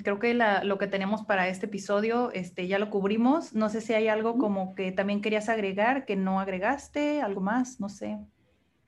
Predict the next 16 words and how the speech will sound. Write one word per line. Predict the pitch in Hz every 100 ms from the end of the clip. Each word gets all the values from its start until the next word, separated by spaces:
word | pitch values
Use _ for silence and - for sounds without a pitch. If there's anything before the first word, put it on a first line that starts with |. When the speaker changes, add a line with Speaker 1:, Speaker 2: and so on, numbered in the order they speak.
| _ 233
Speaker 2:
Em, | 226 220 220 220 220 220 220 - - _ _ _ _ _
pues, | - 240
Speaker 1:
¿Algo | 202 240
Speaker 2:
en |
el | 240
Speaker 1:
más |
Speaker 2:
caso | 254 262 294
de | 277 214
qué | - 233
nos | 262 262
Speaker 1:
que |
Speaker 2:
puede | 254
Speaker 1:
nos | 254
haya | 208 208
Speaker 2:
afectar, | 214 247
Speaker 1:
pasado? | 220 180